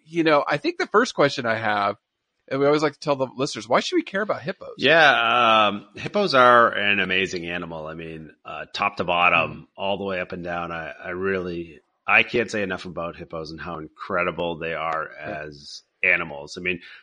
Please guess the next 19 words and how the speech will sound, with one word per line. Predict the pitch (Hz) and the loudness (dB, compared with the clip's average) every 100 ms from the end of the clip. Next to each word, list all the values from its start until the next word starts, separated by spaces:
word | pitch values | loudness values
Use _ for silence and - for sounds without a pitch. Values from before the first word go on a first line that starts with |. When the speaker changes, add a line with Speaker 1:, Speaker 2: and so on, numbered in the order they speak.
| _ | _
Speaker 2:
first | 123 - | -4 2
of | 117 | 4
all, | |
you're | 107 | 4
talking | 110 101 - 104 | 4 2 2 -2
about | 95 92 90 | 2 2 2
Speaker 1:
Mm-hmm. | 117 120 _ _ | -2 -12 _ _
Speaker 2:
some | - 110 | -6 -4
of | 95 | -2
the | 101 | 0
largest | 95 95 101 101 - - _ _ 95 | 4 4 4 0 -10 -12 _ _ -8
mammals | 95 95 98 90 90 95 - - _ - | 2 4 4 0 -4 -4 -8 -12 _ -2
on | 98 104 104 | 2 4 2
Earth, | 98 98 113 - - _ _ 92 | 2 0 -2 -12 -20 _ _ -8
uh, | 90 85 85 82 | -4 -2 -4 -2
land | 95 95 95 | 2 2 2
mammals, | 90 92 90 90 - | -2 -2 -2 -4 -2
certainly. | 98 95 110 | -4 -4 -6
Speaker 1:
Mm-hmm. | 127 | -6